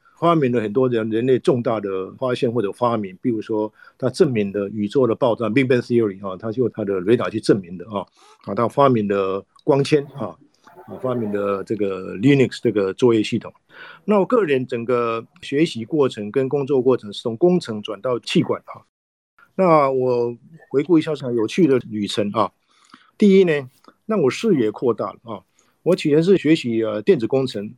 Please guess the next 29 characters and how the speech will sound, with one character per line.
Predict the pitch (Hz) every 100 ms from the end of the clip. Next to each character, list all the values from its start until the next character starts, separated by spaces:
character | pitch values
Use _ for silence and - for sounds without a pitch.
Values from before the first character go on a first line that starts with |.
| _
呃， | 131
主 | 113 123
要 | 123
是 | 139
重 | 139 127
研 | 113 120
发。 | 143 143 _ _ _ -
那 | 147 123 113 110 120 _
走 | 113
了 | 110
气 | - 202
管 | 123 107
这 | 143
条 | 123
路 | 123 180
以 | 113 107
后 | 123
呢， | 110 101 - _ _ -
我 | 104
的 | 107
视 | - 139
野 | 101
大 | 135
量 | 117 113
扩 | 107 113
大， | 107 95
等 | 95
于 | 104
说， | 127 120 120